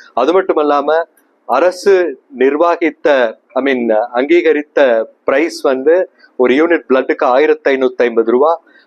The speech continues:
But நாங்க அதே பிளட்டை வந்து ஆயிரத்தி நூறுல இருந்து ஆயிரத்தி அறுநூறு ரூபாய்க்குள்ள கொடுப்பதற்காக பிளான் பண்ணிட்டு இருக்கோம். Already, அஹ், இந்த பிளட் டொனேஷன் நேத்தே ஸ்டார்ட் ஆயிருக்கு. அதை பத்தி டாக்டர் சுமன் அவர்கள்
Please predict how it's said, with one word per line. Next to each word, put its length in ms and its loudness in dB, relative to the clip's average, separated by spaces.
But 120 -2
நாங்க 280 0
அதே 320 2
பிளட்டை 360 0
வந்து 320 0
ஆயிரத்தி 480 0
நூறுல 260 2
இருந்து 260 0
ஆயிரத்தி 420 0
அறுநூறு 240 0
ரூபாய்க்குள்ள 480 0
கொடுப்பதற்காக 840 -2
பிளான் 240 -2
பண்ணிட்டு 300 -4
இருக்கோம். 320 -4
Already, 520 0
அஹ், 380 0
இந்த 200 0
பிளட் 300 -2
டொனேஷன் 540 0
நேத்தே 280 0
ஸ்டார்ட் 380 -2
ஆயிருக்கு. 460 0
அதை 160 0
பத்தி 320 -2
டாக்டர் 340 -4
சுமன் 320 -4
அவர்கள் 460 -2